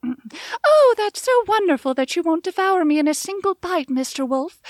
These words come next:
But I'll be fine. I've made this journey many times before, carrying much heavier baskets. It's why my arms are so well-toned, you see.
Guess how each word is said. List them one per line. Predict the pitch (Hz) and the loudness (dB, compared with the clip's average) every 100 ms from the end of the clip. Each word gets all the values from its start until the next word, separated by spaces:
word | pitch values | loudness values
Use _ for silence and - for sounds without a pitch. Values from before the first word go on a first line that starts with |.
| - - - | -16 -16 0
But | 359 320 | 4 6
I'll | 254 | 4
be | 220 240 | 2 -6
fine. | - 294 302 302 311 381 - - | -8 -6 -2 -2 -4 -8 -6 0
I've | 392 302 | 0 0
made | 269 269 | -2 -4
this | 277 | -6
journey | - 330 339 | -2 0 0
many | 339 466 523 349 | -2 -2 -2 -2
times | 233 233 226 220 | -2 -2 -2 -4
before, | 233 - 254 277 | -6 -2 2 2
carrying | 285 285 277 233 | 4 4 6 6
much | 302 285 - | 6 4 2
heavier | - 262 247 190 | -2 0 2 0
baskets. | 160 202 233 254 - 247 - - - - | 0 0 0 -2 -8 -12 -14 -14 -8 -2
It's | 415 - | -2 2
why | 269 | 2
my | 208 185 | 4 2
arms | 196 202 208 226 | 2 0 -2 -4
are | |
so | - 285 | 0 2
well-toned, | 269 294 262 - - 330 226 156 160 | 4 4 2 -4 -6 -4 -2 -4 -6
you | 170 | -8
see. | - 190 196 | -8 -8 -12